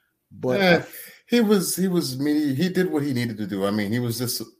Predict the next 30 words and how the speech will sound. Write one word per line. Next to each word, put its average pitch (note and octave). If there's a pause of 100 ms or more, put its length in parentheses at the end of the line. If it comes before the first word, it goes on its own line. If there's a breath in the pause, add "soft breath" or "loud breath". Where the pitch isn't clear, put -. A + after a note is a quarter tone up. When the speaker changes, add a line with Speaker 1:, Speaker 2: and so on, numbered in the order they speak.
Speaker 2:
thirteen A#2+
for A2
seventeen. A2+ (520 soft breath)
They A#2+
didn't B2+
re-, - (260)
I, A#2+
you E3
can B2+
tell D3
that A2
they A#2
didn't A2
want G#2+
him G#2
to G2
run, G2
to G2
throw G2+
the F#2+
ball F2+
much E2+
'cause F#2+ (400)
they G#2+
don't G#2+
have F#2+
confidence F#2
in F2 (120)
him E2+
that E2+